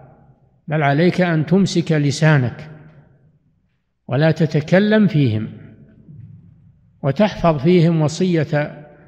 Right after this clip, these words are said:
الله جل وعلا ووصية رسوله. قال صلى الله عليه وسلم: "لا تسبوا أصحابي،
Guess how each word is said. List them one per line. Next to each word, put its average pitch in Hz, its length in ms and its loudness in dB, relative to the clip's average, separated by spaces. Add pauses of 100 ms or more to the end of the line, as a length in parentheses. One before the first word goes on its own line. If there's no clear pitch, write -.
(180)
الله 151 320 2
جل 139 300 -2
وعلا 165 480 -2
ووصية 160 680 -2
رسوله. 131 460 -4
قال 147 320 -4
صلى 165 120 -10
الله 165 120 -8
عليه 156 100 -6
وسلم: 185 300 -8 (340)
"لا 202 260 -2
تسبوا 190 680 -4 (460)
أصحابي، 139 680 -2